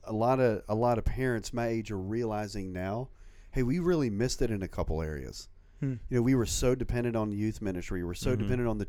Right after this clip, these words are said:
Speaker 1: children's ministry. We were so dependent upon, and, and not, not in a negative sense. We weren't, we weren't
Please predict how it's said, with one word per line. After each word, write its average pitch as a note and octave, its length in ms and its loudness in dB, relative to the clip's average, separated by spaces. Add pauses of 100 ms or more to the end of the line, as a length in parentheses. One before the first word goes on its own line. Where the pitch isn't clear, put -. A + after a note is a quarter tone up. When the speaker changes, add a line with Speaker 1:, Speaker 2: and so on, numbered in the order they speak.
Speaker 1:
children's A2 320 2
ministry. G2 320 -6
We F2+ 60 -6
were F#2 40 -6
so B2+ 380 0 (420)
dependent B2 420 4
upon, G2 680 0 (360)
and, F3 140 2
and E3+ 160 4
not, G3 240 4
not G3 160 2
in F#3 140 4
a A#2 80 6
negative G#2+ 440 4
sense. A2 320 -4
We C3+ 140 2
weren't, C#3 300 4
we A#2+ 120 0
weren't B2+ 220 2